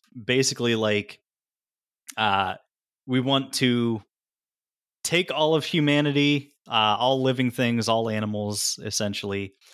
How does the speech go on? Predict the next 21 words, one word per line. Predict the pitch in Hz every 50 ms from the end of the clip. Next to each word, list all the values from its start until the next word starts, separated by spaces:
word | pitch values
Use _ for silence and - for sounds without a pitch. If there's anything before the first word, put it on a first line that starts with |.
| - _ _ _ _ _ _ _ -
uh, | 107 214 208 202 202 - - _ - -
pluck | - - 151 156 151 -
them | - 160 143 143 131
from | - - 147 139 135
the | 131
universe, | 123 131 131 131 120 120 123 123 123 120 - - - - - _ _ _ _ _ _ _ -
make | 131 123 123 - - -
them | 143 131 127 123
watch | 117 107 113 120 123 120 - - - -
through | - 131 127 123 117
their | 123 120 117 117 117
entire, | 113 113 110 104 - - - 143 151 160 170 170 160 160 156 151 139 - _ _ _ _ _ _ _ _ _ _ _ _ _ _ _ _ _ _ _ _ _ _ -
uh, | 110 110 107 107 107 104 104 101 98 - - _ _ _ _ - -
time | - - - 131 127 131 135 135 135 135 135 127 127 - _ _ _ _ _ _ -
in | 143 165 165
the | 156 151
universe, | 156 156 156 147 139 147 143 147 143 - - 123
like, | 113 104
their | 120 117
entire | 110 107 - 127 120 117 117 117 117
li-, | 107 110 113 117 113 113 123 127